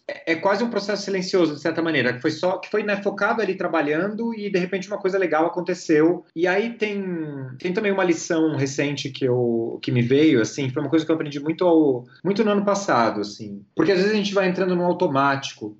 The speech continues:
E se tem uma coisa que já é super complexa da nossa profissão, que é o nosso trabalho existe no mundo, junto de outros trabalhos. Então a gente tá sempre, né, olhando o trabalho dos outros, se comparando com os outros, tarará, tarará. E, cara, a rede social, né,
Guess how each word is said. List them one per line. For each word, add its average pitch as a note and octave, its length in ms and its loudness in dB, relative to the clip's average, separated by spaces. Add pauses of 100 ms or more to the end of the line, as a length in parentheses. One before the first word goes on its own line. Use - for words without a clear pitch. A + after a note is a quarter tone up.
E E3+ 60 -4
se D#3+ 120 -6
tem F3+ 120 0
uma G#3 120 -2
coisa E3 200 0
que D#3 80 -10
já D3+ 120 0
é D3 40 2
super F#3+ 500 -6
complexa C#3 520 -2
da A#2+ 100 -4
nossa B2 200 -6
profissão, B2 560 -6
que A#2+ 240 -4
é G#2 340 -2 (220)
o D3 120 -2
nosso C#3+ 200 0
trabalho D#3 280 2
existe D#3 260 -2
no D3+ 100 -2
mundo, B2+ 380 -2
junto C3+ 240 -4
de C3+ 80 -2
outros D3+ 160 0
trabalhos. A2+ 580 2
Então D#3 160 -8
a C#3+ 40 -4
gente D#3 160 -8
tá E3 80 -4
sempre, E3 460 4
né, C#3+ 120 2
olhando D3+ 280 4
o - 40 -14
trabalho D#3 300 -2
dos D#3 180 0
outros, B2+ 400 0
se - 60 -16
comparando D3 400 0
com D#3+ 80 -4
os C3 80 -4
outros, C3 200 0
tarará, C#3 240 2
tarará. C#3+ 320 0
E, E3 60 0
cara, D#3+ 220 0
a - 20 0
rede D#3 220 -2
social, E3+ 500 0
né, D#3 320 0